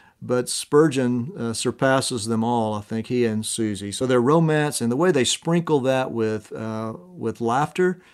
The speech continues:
uh, they had a lot of fun together, and Spurgeon's sense of humor was large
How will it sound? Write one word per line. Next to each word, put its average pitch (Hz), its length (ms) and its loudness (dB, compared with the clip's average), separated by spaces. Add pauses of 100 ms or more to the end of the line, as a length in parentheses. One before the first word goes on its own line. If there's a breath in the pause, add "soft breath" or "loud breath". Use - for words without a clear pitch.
(460 soft breath)
uh, 117 220 -6
they 185 180 4
had 208 120 2
a 139 60 4
lot 139 180 4
of 113 80 -2
fun 147 380 -2
together, 107 500 -4
and 113 120 -4
Spurgeon's 156 640 0
sense 131 240 -4
of 117 140 -4
humor 131 380 -2
was 101 260 -8
large 113 760 -2